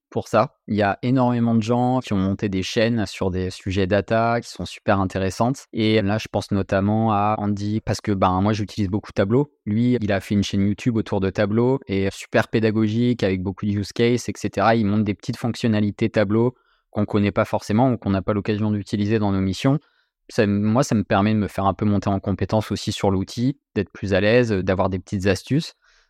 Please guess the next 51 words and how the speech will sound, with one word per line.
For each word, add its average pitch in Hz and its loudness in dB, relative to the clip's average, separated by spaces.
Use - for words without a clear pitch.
Donc 101 2
ça, 127 4
c'est 127 0
plutôt - 0
pour 120 0
l'aspect 101 0
technique. 127 -2
Et 110 0
puis, 139 0
euh, 104 2
ben, 98 2
voilà, 120 4
comme 104 0
j'ai 101 -2
toujours, 123 0
euh, 104 0
cette - -6
appétence 107 -2
un 104 0
peu, 113 0
euh, 98 -2
sur 98 -6
la 90 -2
data 95 -2
visualisation, 98 -2
il 180 -4
y 98 -2
a 95 0
deux 131 0
supports, 131 0
enfin 98 0
deux 110 2
médias 123 2
que - -2
je - -6
trouve 104 -4
vraiment 117 0
cool 127 -4
sur - -4
le 104 -2
sujet. 113 0
Donc, 104 -2
il - 2
y 98 2
a - 2
une 101 2
newsletter 113 0
qui - -12
s'appelle 95 -2
The 104 2
Pudding. 120 0